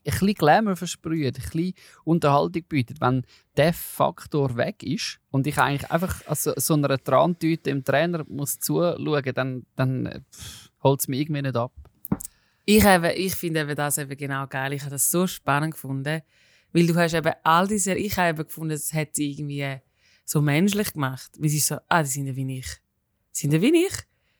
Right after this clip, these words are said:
Speaker 2: Der eine, eben, irgendwie letztens haben sie ein Interview gegeben mit dem Tom Holland, der Spider-Man. Oben, Anzug, mega schön. Dann steht er auf, einfach in der Unterhose.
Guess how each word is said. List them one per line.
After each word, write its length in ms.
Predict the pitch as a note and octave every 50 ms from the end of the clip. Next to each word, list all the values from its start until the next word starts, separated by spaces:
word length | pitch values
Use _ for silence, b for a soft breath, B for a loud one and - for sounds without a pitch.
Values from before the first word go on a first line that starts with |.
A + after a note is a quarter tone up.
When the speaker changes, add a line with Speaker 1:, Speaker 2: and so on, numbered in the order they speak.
| _ _ _ _ _ _ _ -
Speaker 2:
Der 200 | F#3+ F#3 F#3+ F#3+
eine, 200 | G3 G3+ F#3 E3+
eben, 160 | F#3 F#3 E3+
irgendwie 240 | F3+ F3 F3 E3+ E3+
letztens 340 | E3+ F3 F3+ - - F3+ F3
haben 120 | F3 D#3+
sie 200 | D3 - E3+ E3
ein 260 | - B2+ E3 E3 D#3+ -
Interview 480 | - D#3+ F3+ E3 - F3+ F3+ F#3 F#3 F3
gegeben 220 | - E3+ E3 D#3+
mit 140 | D#3+ D#3+ -
dem 120 | D#3+ D#3 -
Tom 260 | - E3+ D#3 D3+ D#3
Holland, 300 | D3+ D#3 D#3+ D#3 D3 -
der 60 | C#3+
Spider-Man. 640 | - - C#3+ C#3+ C#3+ D3 D#3 D3+ C#3+ C3 C3 C3 C3+ b b b b b b b b b b -
Oben, 460 | - A#3 B3+ B3 - G3+ G#3 B3 C#4+ - _ _ _ _ _ _ - _
Anzug, 480 | - F3+ F#3 G3+ C#4+ - - - G#3 F#3
mega 340 | F#3+ G3 G#3+ C#4+ - C4+
schön. 460 | G3 - G#3+ A#3+ A#3+ G3 G#3 C4+ F4 - - b b b b b b
Dann 100 | - B3+
steht 140 | B3 - - B3 A#3+ A#3 A#3 A#3+
er 40 | A#3+
auf, 280 | C#4+ F4 - - - _ _
einfach 260 | - F4+ G4 F#4 -
in 80 | D#4 -
der 100 | A#3+ A#3
Unterhose. 600 | B3 C#4+ D#4 D#4 A3 E3+ D3+ - - - C#3+